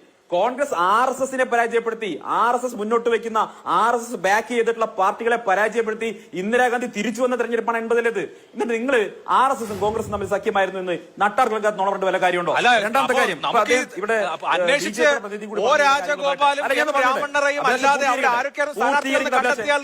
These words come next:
Speaker 2: നമുക്ക് ഈ
Speaker 1: അല്ല,
Speaker 2: പ്രശ്നം
Speaker 1: പൂർത്തീകരിക്കട്ടെ.
Speaker 2: പരിഹരിക്കാം. ആ, പൂർത്തീകരിച്ചോളൂ. നമ്മൾ തമ്മിൽ തർക്കം എന്തിനാ?
Speaker 1: അന്ന് അരങ്ങിൽ ശ്രീധരനൊക്കെയാണെന്നേ അതിന്റെ നേതാവ്. അന്ന് സോഷ്യലിസ്റ്റുകളാണെന്നേ ആ പാർട്ടിയുടെ നേതാവ്.
Speaker 2: ഒ രാജഗോപാലോ?
Speaker 1: പൂർണ്ണമായിട്ട് പറയട്ടെ,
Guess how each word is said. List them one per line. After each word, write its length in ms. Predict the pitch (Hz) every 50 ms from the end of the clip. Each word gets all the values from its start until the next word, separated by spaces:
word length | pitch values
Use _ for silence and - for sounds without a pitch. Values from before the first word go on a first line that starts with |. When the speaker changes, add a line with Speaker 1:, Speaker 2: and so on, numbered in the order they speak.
| 277
Speaker 2:
നമുക്ക് 200 | 269 277 240 269
ഈ 60 | 285 285
Speaker 1:
അല്ല, 100 | - 269
Speaker 2:
പ്രശ്നം 160 | 254 - 233 262
Speaker 1:
പൂർത്തീകരിക്കട്ടെ. 500 | 262 269 277 285 285 285 285 254 233 -
Speaker 2:
പരിഹരിക്കാം. 300 | - - - - 208 208
ആ, 100 | 190 170
പൂർത്തീകരിച്ചോളൂ. 460 | 220 214 - 233 196 - 135 110 - _ _ _ _ _ _ _ _ -
നമ്മൾ 160 | 131 147 190 240
തമ്മിൽ 160 | 247 247 254 226 220
തർക്കം 200 | 214 - - 262
എന്തിനാ? 220 | 254 233 214 151 104 - _ _ _ _ _ _ _ _ _ _ _ _ _ _ _ _ _ _ _ _ _ _ _ _ -
Speaker 1:
അന്ന് 220 | 165 190 254 302 262 220
അരങ്ങിൽ 240 | 220 262 277 311 311 -
ശ്രീധരനൊക്കെയാണെന്നേ 680 | 294 294 285 285 294 294 294 - 285 294 285 294 277 262
അതിന്റെ 160 | 262 269 254 254
നേതാവ്. 300 | 269 269 285 277 262 196 139 - - - - _ _ _ _ _ - 139
അന്ന് 140 | 185 269 294 190
സോഷ്യലിസ്റ്റുകളാണെന്നേ 720 | 220 220 254 254 285 277 - 269 277 269 254 254 262 262 240
ആ 40 | 240 220
പാർട്ടിയുടെ 240 | 220 226 233 226 226
നേതാവ്. 240 | 226 220 214 202 - 196 247
Speaker 2:
ഒ 20 | 277
രാജഗോപാലോ? 580 | 277 277 269 - 277 262 277 269 269 269 262 247
Speaker 1:
പൂർണ്ണമായിട്ട് 280 | 214 254 269 262 247 208 233
പറയട്ടെ, 240 | 226 220 - 175